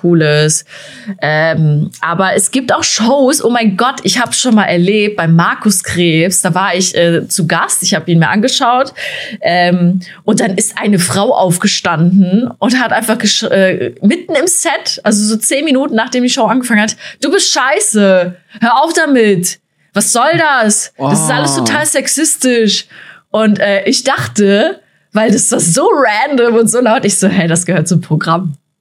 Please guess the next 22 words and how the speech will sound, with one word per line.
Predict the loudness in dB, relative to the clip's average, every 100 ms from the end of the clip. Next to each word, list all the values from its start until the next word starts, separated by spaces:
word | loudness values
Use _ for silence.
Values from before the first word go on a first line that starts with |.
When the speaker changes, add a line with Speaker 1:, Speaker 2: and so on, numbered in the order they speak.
| _ -4
Speaker 1:
Ich | -2
so, | 0
Speaker 2:
<laughs> | -2 -4 -8 -6 -4 -2
Speaker 1:
„Der | 0
hat | -2 -2
die | 0
jetzt, | 0 -2 -4 -6 -6 -8 0
die, | 0 0
die | -2 -2
ist | -2
jetzt | -4 -2
hier | 0 2
drin | 2 2 4 2
eingekauft | 0 -2 -2 -2 0 0 2 2
oder | 2 2
so | 2 2 2 0
und | -2 -6 -2
die, | 0
die, | 0 0
das | 0 0
gehört“, | 0 0 -4
weil | -4 -4